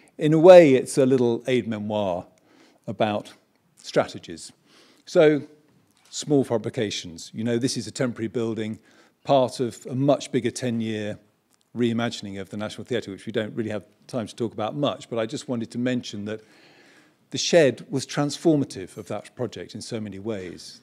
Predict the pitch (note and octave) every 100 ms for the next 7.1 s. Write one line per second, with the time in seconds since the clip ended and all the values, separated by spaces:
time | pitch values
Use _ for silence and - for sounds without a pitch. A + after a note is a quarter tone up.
0 | - A2+ B2 - D3 C3 B2 B2 - _
1 | _ _ _ _ - A#2 - A2+ A#2 G2
2 | A#2 A2+ A2 A2 - _ _ _ - B2+
3 | B2+ C#3+ C3+ - E3 C#3+ B2+ A#2 A#2 -
4 | A#2 F#2 A2+ A#2 G#2 A2+ - D#3 G#2+ -
5 | G2 G#2+ G#2 G#2 G2 F#2+ G#2 F#2+ - E2+
6 | E2 - - A2+ G#2+ - - C3 A#2 A2+
7 | A2